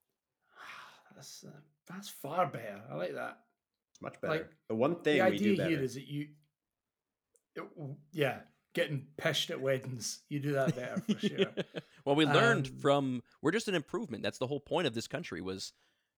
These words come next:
Speaker 3: basically, uh, I guess, France too. But
Speaker 1: Scotland
Speaker 3: <laughs> no, for
Speaker 1: two point oh,
Speaker 3: sure.
Speaker 2: France.
Speaker 1: essentially.
Speaker 3: But Scotland
Speaker 2: Yeah.
Speaker 3: two point oh is
Speaker 2: Bar.
Speaker 3: essentially how the Canadian government was formed.
Speaker 1: Yeah.
Speaker 3: That's why we're better at curling and hockey.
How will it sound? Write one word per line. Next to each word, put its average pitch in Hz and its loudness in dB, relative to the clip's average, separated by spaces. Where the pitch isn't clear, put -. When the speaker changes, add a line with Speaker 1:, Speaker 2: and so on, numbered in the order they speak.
Speaker 3:
basically, 98 -2
uh, 71 -2
I 87 -8
guess, - -12
France - -10
too. 202 -2
But 110 2
Speaker 1:
Scotland 190 4
Speaker 3:
<laughs> - -2
no, 170 6
for 156 6
Speaker 1:
two - -
point 156 -2
oh, 143 6
Speaker 3:
sure. 127 2
Speaker 2:
France. 104 -4
Speaker 1:
essentially. 120 -4
Speaker 3:
But 123 2
Scotland 165 8
Speaker 2:
Yeah. - -2
Speaker 3:
two 156 2
point 135 4
oh 117 6
is 113 2
Speaker 2:
Bar. 107 0
Speaker 3:
essentially 113 4
how 113 4
the 110 -2
Canadian 107 0
government 98 -2
was - -14
formed. - -10
Speaker 1:
Yeah. 110 -12
Speaker 3:
That's 90 -12
why 101 -2
we're 107 -2
better 131 -4
at - -6
curling 156 -4
and 104 -12
hockey. 135 -4